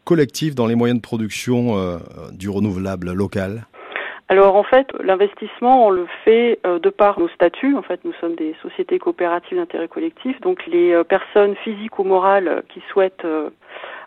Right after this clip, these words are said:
Speaker 2: rentrer dans le capital de nos coopératives, euh,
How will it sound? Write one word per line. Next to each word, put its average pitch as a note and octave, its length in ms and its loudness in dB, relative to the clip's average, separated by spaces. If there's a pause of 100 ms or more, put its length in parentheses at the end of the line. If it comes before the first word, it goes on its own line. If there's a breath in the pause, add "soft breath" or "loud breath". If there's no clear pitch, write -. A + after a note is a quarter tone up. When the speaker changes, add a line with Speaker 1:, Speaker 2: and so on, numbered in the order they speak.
(140)
Speaker 2:
rentrer G3 400 2
dans F#3 100 2
le F#3 60 0
capital G3 580 2
de F3 120 0
nos E3+ 180 -2
coopératives, F3 840 -6
euh, D3 540 -8